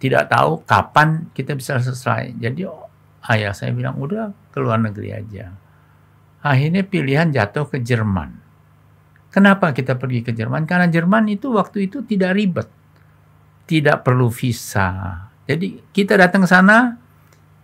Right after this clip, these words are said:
kita langsung dapat visa tiga bulan. Nah, selama tiga bulan itu kita belajar bahasa. Se-, setelah belajar bahasa, habis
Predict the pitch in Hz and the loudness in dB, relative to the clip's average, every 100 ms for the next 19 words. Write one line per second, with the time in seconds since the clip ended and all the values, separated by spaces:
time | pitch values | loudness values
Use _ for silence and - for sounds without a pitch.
0 | _ _ _ _ _ - 156 185 180 170 | _ _ _ _ _ 0 6 8 8 8
1 | 160 156 165 143 143 160 - - _ _ | 6 2 2 2 2 -6 -6 -20 _ _
2 | _ _ _ _ - 147 127 127 113 120 | _ _ _ _ -4 -4 0 2 2 2
3 | 123 - 131 113 104 110 95 90 69 101 | -6 -4 0 4 2 2 0 -2 -6 -14
4 | - 113 113 156 180 175 175 170 170 180 | -2 -2 0 2 2 0 -2 -2 0 0
5 | 190 196 190 190 165 143 127 110 101 - | -2 -2 -2 0 -2 -2 -2 -4 -4 -12
6 | - _ _ _ _ _ _ _ _ _ | -16 _ _ _ _ _ _ _ _ _
7 | _ _ _ - 190 190 - - 180 208 | _ _ _ -8 -6 -6 -4 -2 2 6
8 | 208 185 - - 160 160 165 165 156 156 | 6 6 0 -6 2 4 6 4 4 4
9 | 156 - 247 254 - _ _ _ _ _ | 2 0 -2 -2 -6 _ _ _ _ _
10 | _ _ 147 160 185 190 - - | _ _ 2 4 2 -2 -6 -18